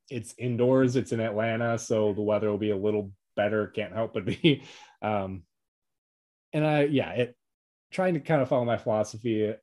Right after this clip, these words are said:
of, like, if, if you ha-, if considering whether to do a thing that you think could be fun, you should probably do it.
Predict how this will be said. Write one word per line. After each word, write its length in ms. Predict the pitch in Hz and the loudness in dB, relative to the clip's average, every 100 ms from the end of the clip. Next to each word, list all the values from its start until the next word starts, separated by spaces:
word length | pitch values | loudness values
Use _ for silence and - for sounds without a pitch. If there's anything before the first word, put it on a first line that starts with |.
| - | -8
of, 340 | 107 98 90 - _ _ _ _ _ _ - | -4 -4 -8 -18 _ _ _ _ _ _ -8
like, 120 | 107 | -4
if, 200 | 107 - _ _ _ _ _ _ _ _ _ _ - | -6 -8 _ _ _ _ _ _ _ _ _ _ -18
if 140 | 117 | -6
you 120 | 127 | -2
ha-, 120 | 135 - | -2 -2
if 160 | 117 | -6
considering 540 | 123 113 - 165 151 131 | -4 -4 0 2 4 4
whether 200 | 127 120 | 4 4
to 140 | 123 | 0
do 380 | 113 120 117 120 | 0 2 4 2
a 40 | |
thing 240 | 107 117 110 | 2 0 -2
that 100 | 104 | -4
you 60 | |
think 200 | 101 110 | -6 -6
could 80 | 95 | -4
be 100 | 107 | -6
fun, 300 | 95 107 104 - _ _ _ | -4 -4 -4 -6 _ _ _
you 200 | 185 196 | 2 4
should 140 | 180 156 | 4 4
probably 320 | 123 113 107 | 4 4 4
do 160 | 104 | 4
it. 160 | 110 107 | 2 0